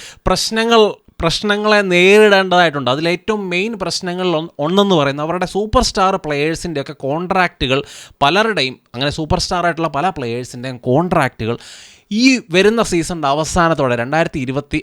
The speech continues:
അഞ്ച് സമ്മറോടെ അവസാനിക്കുകയാണ് എന്ന് പറയുന്ന ഒരു, ഒരു പ്രശ്നം അവർക്കുണ്ട്. അതിനെ അവർക്ക് അഡ്രസ്സ് ചെയ്തേ പറ്റത്തുള്ളൂ. അപ്പോൾ ഇതിൽ ഇവരുടെ സൂപ്പർ സ്റ്റാർ കളിക്കാരുടെ കാര്യം നമ്മൾ നോക്കുകയാണെങ്കിൽ മുഹമ്മദ് സല,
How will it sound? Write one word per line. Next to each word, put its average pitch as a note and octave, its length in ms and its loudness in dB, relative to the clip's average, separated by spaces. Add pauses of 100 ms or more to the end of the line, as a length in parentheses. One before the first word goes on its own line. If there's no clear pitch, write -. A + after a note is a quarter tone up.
അഞ്ച് C#3 400 -6 (160)
സമ്മറോടെ C3 760 0
അവസാനിക്കുകയാണ് B2+ 960 -4 (140)
എന്ന് C#3+ 160 -14
പറയുന്ന C3+ 300 -10
ഒരു, D#3+ 120 -8 (260)
ഒരു E3+ 100 0
പ്രശ്നം F#3 520 0
അവർക്കുണ്ട്. C#3+ 500 0
അതിനെ C#3+ 240 -2
അവർക്ക് C#3 280 -6
അഡ്രസ്സ് C#3+ 460 -6
ചെയ്തേ D3+ 340 2
പറ്റത്തുള്ളൂ. C3 500 0 (240)
അപ്പോൾ G#3 180 2
ഇതിൽ A3+ 200 2
ഇവരുടെ A3 300 2
സൂപ്പർ G3+ 300 -2
സ്റ്റാർ G#3 240 2
കളിക്കാരുടെ F#3+ 540 4
കാര്യം F3 280 2
നമ്മൾ E3 160 -2
നോക്കുകയാണെങ്കിൽ D3+ 580 -2
മുഹമ്മദ് E3 540 -2
സല, B2 300 0